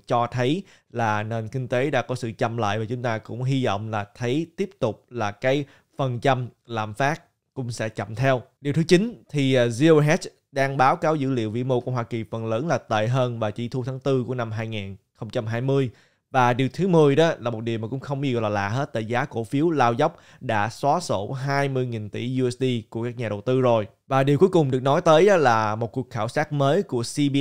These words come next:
S News và YouGov cho thấy đó là bảy mươi bốn phần trăm của người Mỹ tin rằng mọi thứ đang tồi tệ hơn, và năm mươi mốt phần trăm người Mỹ tin rằng Tổng thống Joe Biden không đủ năng lực. Đây là tài liệu khảo sát mà thôi, Thuận muốn chia sẻ với các bạn.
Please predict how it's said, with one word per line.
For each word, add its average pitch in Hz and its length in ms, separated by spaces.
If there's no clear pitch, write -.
S 135 40
News 139 360
và 110 100
YouGov 131 420
cho 135 160
thấy 139 280
đó 185 180
là 107 180
bảy 107 300
mươi 147 100
bốn 135 160
phần 123 200
trăm 127 280
của 131 100
người 113 160
Mỹ 107 240
tin 147 220
rằng 123 240
mọi 117 320
thứ 147 280
đang 123 240
tồi 113 280
tệ 107 180
hơn, 135 320
và 117 220
năm 151 360
mươi 147 140
mốt 143 280
phần 123 160
trăm 127 260
người 113 120
Mỹ 104 240
tin 123 220
rằng 107 280
Tổng 104 180
thống 131 180
Joe 107 260
Biden 107 320
không 123 240
đủ 107 120
năng 127 160
lực. 117 160
Đây 131 200
là 123 100
tài 107 240
liệu 110 160
khảo 110 160
sát 147 240
mà 120 80
thôi, 117 240
Thuận 110 160
muốn 123 160
chia 127 160
sẻ 107 160
với 110 120
các 135 80
bạn. 110 260